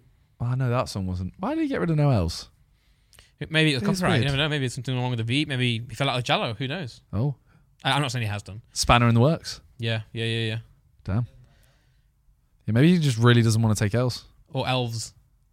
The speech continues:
Speaker 2: No, don't take no elves. No, don't take no elves. No, don't take. But no, I, that's actually, you know what? It's a cool song, actually. <laughs> You know what? Now I've said it back again, though. But, um,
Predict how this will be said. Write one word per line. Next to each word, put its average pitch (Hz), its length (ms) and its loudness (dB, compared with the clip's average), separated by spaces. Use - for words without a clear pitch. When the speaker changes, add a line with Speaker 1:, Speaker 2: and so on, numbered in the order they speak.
Speaker 2:
No, 131 140 4
don't 131 240 0
take 147 160 0
no 123 160 -2
elves. 120 340 0
No, 139 140 0
don't 139 160 -2
take 143 180 -2
no 127 140 -2
elves. 120 560 -2
No, 131 160 -2
don't 131 180 -4
take. 156 180 -2
But 156 180 -2
no, 151 200 6
I, 156 60 4
that's 202 180 0
actually, 262 360 2
you 208 60 0
know 269 120 6
what? 151 140 6
It's 170 140 0
a - 20 -18
cool 170 160 2
song, 123 200 -2
actually. 104 320 -12
<laughs> 247 260 6
You 214 160 6
know 190 60 8
what? 151 120 4
Now 180 160 8
I've 175 80 2
said 170 120 0
it 151 80 4
back 143 120 0
again, 120 340 -2
though. 123 200 0
But, 120 200 -2
um, 123 320 0